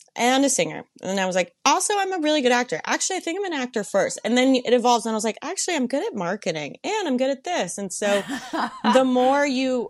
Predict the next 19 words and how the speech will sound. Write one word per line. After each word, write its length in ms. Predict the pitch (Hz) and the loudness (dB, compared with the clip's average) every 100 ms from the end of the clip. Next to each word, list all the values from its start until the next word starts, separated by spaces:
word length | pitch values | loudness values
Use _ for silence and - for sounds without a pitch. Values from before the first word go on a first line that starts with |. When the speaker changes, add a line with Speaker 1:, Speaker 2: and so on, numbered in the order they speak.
| - | -2
Speaker 1:
allow 460 | 214 208 196 196 220 | 0 2 0 2 0
yourself 460 | 214 214 196 180 | -4 -4 -4 -4
to 120 | - | -6
try 580 | - - 160 156 165 180 214 247 | -12 -8 -4 -2 0 0 2 0
and 140 | 202 180 | 0 -8
to 100 | 190 | -10
be 520 | 156 165 170 185 208 | -8 -8 -6 -6 -6
and 160 | - 190 | -6 -10
to, 180 | - 175 _ - | -10 -12 _ -10
like, 240 | 170 160 | -8 -4
sit 320 | - - 202 - | -2 0 0 -2
in 120 | 226 | -4
yourself, 680 | 240 240 247 247 277 269 - - - _ - | -4 -2 0 0 -2 -4 -16 -20 -20 _ -12
there's 600 | 180 208 190 175 - - _ - - - 208 | 0 2 2 0 -8 -10 _ -20 -20 -16 2
really 340 | 480 440 220 160 | 4 4 2 -4
cool 200 | - 165 | 0 2
artistry 500 | - 147 139 - 151 | 2 -2 -4 -4 -4
that'll 220 | 139 147 | -4 -8
come 400 | - 131 - 165 | -8 -8 -8 -14